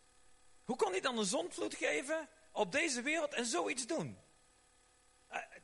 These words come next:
die, komt die vraag wel eens bij iemand op? Zo heb je... Zo zijn er meer vragen in het Oude Te-, ik weet dat meer mensen hun hand zouden willen opsteken, maar het gewoon niet doen. Dat is prima. Dat vind ik oké. Maar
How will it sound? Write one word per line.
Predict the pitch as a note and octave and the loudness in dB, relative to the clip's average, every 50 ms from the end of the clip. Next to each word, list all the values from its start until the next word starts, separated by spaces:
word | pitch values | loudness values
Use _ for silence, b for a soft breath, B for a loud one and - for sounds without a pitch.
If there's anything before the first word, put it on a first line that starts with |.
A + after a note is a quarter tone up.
| - E3+ - - - | -20 -20 -20 -20 -16
die, | - E3+ A3 G3 - - - - | -10 -8 -8 -8 -8 -10 -12 -8
komt | - B3 B3 | -6 -6 -6
die | A3 B3+ | -6 -8
vraag | A3+ A#3+ A#3+ B3 A#3 | -6 -6 -6 -6 -6
wel | A3 A#3+ | -6 -6
eens | A#3+ A3 G3 | -6 -6 -6
bij | A#3 A3+ | -6 -6
iemand | A3+ A3+ G#3+ A#3+ | -6 -4 -2 -2
op? | A#3 - | -2 -2
Zo | G#3 - A3+ A3 A3 | -2 -2 0 0 0
heb | A3 G3 | -2 -2
je... | A3 G#3 G3+ B B B B B B B B B | -4 -4 -4 B B B B B B B B B
Zo | - C#4+ D#4 | 0 2 2
zijn | C#4+ F4 D#4+ D4+ | 4 4 4 2
er | C#4 C4 | 2 0
meer | C#4 D4 D#4 D#4 C4 | 0 0 0 0 -2
vragen | - - C4 A#3+ A3 G3 - G#3 | -2 0 0 2 2 2 0 0
in | F#3+ | -2
het | F3+ - | -2 0
Oude | - A#3 C4+ C#4+ B3+ | 2 4 4 4 2
Te-, | F#3+ - | -2 -6
ik | - - - | -8 -6 -4
weet | C3 D#3 E3 D#3+ | -2 -2 -2 -2
dat | D3+ B2+ | -4 -6
meer | - C3+ D3+ F3 G3 F#3+ | -4 -4 -2 0 0 2
mensen | F#3 F#3 F3 E3 - D#3+ | 2 0 0 0 -2 -2
hun | D3+ D#3 | -2 -2
hand | D#3 D3+ D3+ C#3 | -2 -4 -4 -4
zouden | - D#3 C#3 C3 C3 B2+ | -2 -2 0 0 0 0
willen | D3 E3+ F3+ F#3 | 0 0 0 0
opsteken, | - D#3 - - - D#3+ D3 D3+ D3 - C3+ | -2 -4 -6 -6 -6 -4 -4 -4 -4 -4 -2
maar | C3+ C#3 | -2 -2
het | C3+ - | -2 -2
gewoon | - D3 C#3+ C#3 | 0 0 0 0
niet | C#3+ D3+ | 0 -2
doen. | C3+ A#2 A2 | -2 -2 -4
Dat | C3+ | -4
is | - | -6
prima. | - - - A3 E3 C3 C3+ - - B B B B B | -6 -6 -6 -4 -2 -2 -4 -4 -6 B B B B B
Dat | C#3+ - | -6 -4
vind | F3+ F3 | -2 -2
ik | E3+ - | 0 -2
oké. | F3+ D#3+ - G#3+ D#3+ G2 B B B B B B | -2 0 0 0 0 0 B B B B B B
Maar | - F3+ - | -6 -6 -6